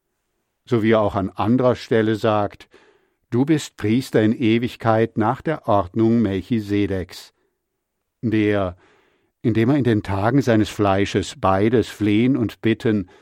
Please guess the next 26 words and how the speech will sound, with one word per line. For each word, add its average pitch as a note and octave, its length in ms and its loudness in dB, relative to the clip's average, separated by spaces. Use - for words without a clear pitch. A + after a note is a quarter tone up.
mit - 160 -6
starkem, G#2+ 560 0
lautem A2 460 2
Rufen A#2 480 2
und A2 180 2
Tränen G#2 640 -2
dem A2 360 0
darbrachte, G#2 840 0
der A#2 140 -2
ihn A2+ 120 -2
vom G#2 240 0
Tode A2+ 380 2
zu A2 160 -2
retten G#2 400 0
vermochte, G#2 760 2
und G#2+ 480 0
erhört A2+ 520 0
wurde G#2+ 480 2
wegen A2 260 -2
seiner G#2+ 300 -2
gewissenhaften G2+ 960 -4
Einstellung, G#2 840 -2
obwohl G#2+ 500 2
er D3 240 -2
Sohn A2+ 460 2
war, G#2 400 0